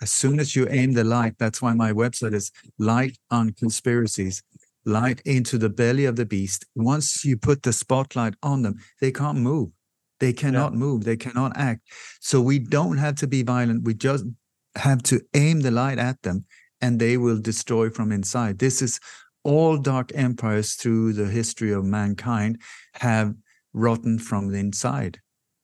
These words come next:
Speaker 2: Yeah.
Speaker 1: because it's just, uh, disgusting from the inside.
Speaker 2: Well, let's get right into it then. I, I, I saw a headline you posted on Instagram, and it said, "Space Force,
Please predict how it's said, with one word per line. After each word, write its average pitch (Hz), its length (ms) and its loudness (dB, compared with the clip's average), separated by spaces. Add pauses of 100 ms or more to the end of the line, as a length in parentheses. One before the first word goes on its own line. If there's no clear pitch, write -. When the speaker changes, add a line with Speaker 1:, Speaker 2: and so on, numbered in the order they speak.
(200)
Speaker 2:
Yeah. 117 40 -2 (160)
Speaker 1:
because 104 280 -2
it's - 260 -6 (120)
just, - 340 -10
uh, 98 320 -4 (720)
disgusting 98 760 -6
from 98 200 -4
the 101 60 -4
inside. 101 400 -8 (320)
Speaker 2:
Well, 147 320 2 (160)
let's 160 480 0
get 165 180 0
right 156 200 2
into 233 340 2
it 127 100 -2
then. 127 240 0
I, 131 240 2
I, 139 260 2
I 139 140 4
saw 151 280 4
a 143 40 4
headline 143 480 0
you 127 120 -4
posted 127 540 -4
on 117 160 -2
Instagram, 117 720 -6 (240)
and 113 140 -8
it 107 100 -10
said, 110 240 -4
"Space - 480 -2
Force, - 640 -4